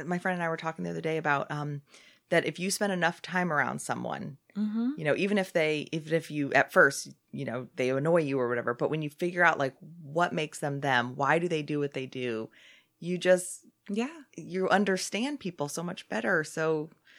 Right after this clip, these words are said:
Speaker 2: So I get the
Speaker 1: it's
Speaker 2: benefit that kids
Speaker 1: Yeah.
Speaker 2: write.
Speaker 1: Yes.
Speaker 2: And when they write, they're so much more open. So I
Speaker 1: Mm.
Speaker 2: do get that benefit of getting to know them
Speaker 1: Yeah.
Speaker 2: fast.
Speaker 1: So I asked that because as you were
Speaker 2: Oh,
Speaker 1: talking about
Speaker 2: quickly.
Speaker 1: the be nice stuff,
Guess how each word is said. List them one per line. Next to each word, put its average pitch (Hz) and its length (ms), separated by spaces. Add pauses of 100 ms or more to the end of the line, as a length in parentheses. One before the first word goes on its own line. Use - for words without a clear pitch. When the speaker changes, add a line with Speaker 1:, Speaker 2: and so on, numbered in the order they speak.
(240)
Speaker 2:
So - 200
I 254 120
get 262 180
the 247 60
Speaker 1:
it's 214 60
Speaker 2:
benefit 208 420
that 196 140
kids 214 300
Speaker 1:
Yeah. 185 140
Speaker 2:
write. 185 500 (320)
Speaker 1:
Yes. 208 720
Speaker 2:
And 196 140
when 196 100
they 185 140
write, 208 240
they're 185 120
so 190 200
much 180 240
more 170 200
open. 202 540 (540)
So 151 180
I 196 100
Speaker 1:
Mm. - 40
Speaker 2:
do 214 140
get 214 180
that 165 160
benefit 165 340
of 160 100
getting 165 280
to 170 160
know 165 240
them 143 460 (180)
Speaker 1:
Yeah. 175 400 (320)
Speaker 2:
fast. - 920
Speaker 1:
So 190 120
I 180 180
asked 202 460
that 123 360
because 156 320
as 160 160
you 165 80
were 165 80
Speaker 2:
Oh, - 20
Speaker 1:
talking 185 360
about 202 160
Speaker 2:
quickly. 170 80
Speaker 1:
the 165 40
be 160 160
nice 147 400
stuff, - 680